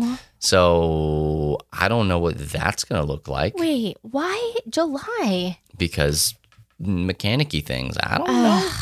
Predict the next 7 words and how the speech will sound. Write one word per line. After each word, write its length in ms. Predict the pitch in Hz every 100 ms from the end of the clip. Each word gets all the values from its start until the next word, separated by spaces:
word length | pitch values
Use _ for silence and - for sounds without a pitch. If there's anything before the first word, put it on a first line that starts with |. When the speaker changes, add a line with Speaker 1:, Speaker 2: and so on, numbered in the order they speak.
| - - 370
Speaker 2:
hey, 420 | 214 220 180 185
so 200 | - 208
if 200 | 208 208
you're 160 | 240 277
a 40 |
transmission 920 | - - 269 262 247 226 214 - 196 180
mechanic, 720 | 165 - 170 160 165 -